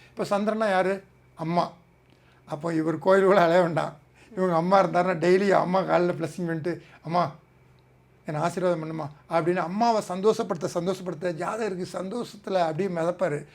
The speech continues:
அப்போ அந்த காரகங்களை எடுக்கலாம். கோயிலுக்கு தான் போனோம், நான் துவாரகா போய் கிருஷ்ணரை வழிபடுறோம், அதெல்லாம் வேணாம். நம்ம வசதிக்கு என்னவோ அதை நம்ம தொடர்ந்து இயக்கிக்கிட்டே இருக்கணும். "சரி சார், அம்மா இல்லைல்ல, நான் என்ன சார் செய்ய?" அப்படின்னா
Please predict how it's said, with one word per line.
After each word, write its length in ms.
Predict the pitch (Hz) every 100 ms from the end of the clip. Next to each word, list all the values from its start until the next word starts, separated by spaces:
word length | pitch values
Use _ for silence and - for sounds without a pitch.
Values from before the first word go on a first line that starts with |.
| - -
அப்போ 160 | -
அந்த 140 | 175 165
காரகங்களை 480 | 185 247 269 254 214
எடுக்கலாம். 340 | 170 170 151 -
கோயிலுக்கு 400 | 160 185 196 170
தான் 240 | 190 196
போனோம், 400 | 180 180 175 165 - - -
நான் 160 | 185 180
துவாரகா 500 | 175 190 208 175 151
போய் 160 | 185
கிருஷ்ணரை 320 | 185 151 185 175
வழிபடுறோம், 400 | 165 151 165 175
அதெல்லாம் 460 | 160 156 165 175
வேணாம். 120 | 156 -
நம்ம 380 | - 165 185 208
வசதிக்கு 540 | 190 - 214 175 - -
என்னவோ 540 | 170 175 175 165 - - - -
அதை 240 | - 196 214
நம்ம 260 | 185 190
தொடர்ந்து 460 | 208 180 180 196 240
இயக்கிக்கிட்டே 480 | 190 196 185 175 202
இருக்கணும். 280 | 170 165 - - -
"சரி 240 | - 190 202
சார், 220 | 208 190
அம்மா 260 | 165 196
இல்லைல்ல, 440 | 208 185 185 180 180 - _
நான் 120 | 175
என்ன 160 | 170 175
சார் 180 | 175 175
செய்ய?" 260 | 175 160
அப்படின்னா 280 | 160 160 196